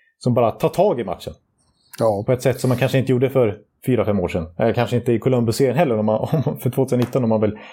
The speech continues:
Speaker 1: påpeka det. Men, men, eh, det är ju lite Klatjerov över Kucherov numera.
Speaker 2: Ja, och det är över hela laget att,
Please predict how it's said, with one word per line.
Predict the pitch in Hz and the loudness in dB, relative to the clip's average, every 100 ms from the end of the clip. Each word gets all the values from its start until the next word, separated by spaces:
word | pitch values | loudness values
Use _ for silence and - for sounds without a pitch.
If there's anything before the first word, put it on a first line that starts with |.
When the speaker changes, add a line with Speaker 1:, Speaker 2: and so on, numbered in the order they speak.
| - _ | -20 _
Speaker 1:
påpeka | 127 113 117 123 | -2 0 0 2
det. | 127 | 2
Men, | 101 104 - | 0 -4 -4
men, | 127 110 | -2 0
eh, | 107 101 - _ _ _ | 0 -2 -8 _ _ _
det | - 131 | 0 2
är | 160 | 4
ju | 185 | 2
lite | 135 - 127 - _ - | 2 0 -2 -6 _ -6
Klatjerov | 160 139 - - 117 95 101 | -2 -2 -2 0 2 2 2
över | 95 95 | 2 0
Kucherov | - 104 - 95 | -2 -4 -2 -2
numera. | 85 82 78 - _ _ - - - _ _ - | -2 -4 -6 -10 _ _ -20 -20 -20 _ _ -2
Speaker 2:
Ja, | 139 151 160 | 2 4 4
och | 156 | 4
det | 147 | 4
är | 147 | 4
över | 139 | 4
hela | 143 147 | 4 4
laget | 135 147 180 143 127 | 4 2 2 0 -2
att, | 113 - | -4 -8